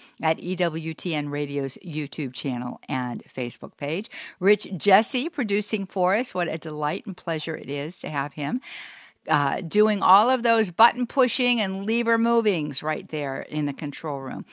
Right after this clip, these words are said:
on the campus of E W T N. Uh, looking forward to hearing from you today.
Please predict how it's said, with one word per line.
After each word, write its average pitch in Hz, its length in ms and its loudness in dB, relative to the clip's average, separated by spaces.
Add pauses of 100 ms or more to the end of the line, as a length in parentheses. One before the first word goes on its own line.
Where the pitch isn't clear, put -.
(180)
on 160 160 -4
the 151 60 -4
campus - 500 -6
of 151 80 -6
E 131 120 -4
W 123 360 -8
T - 220 -10
N. - 160 -6 (340)
Uh, 147 60 -10
looking 165 320 -6
forward 156 260 -4
to 147 80 -14
hearing 135 300 -4
from 131 240 -6
you 127 100 -6
today. - 420 -10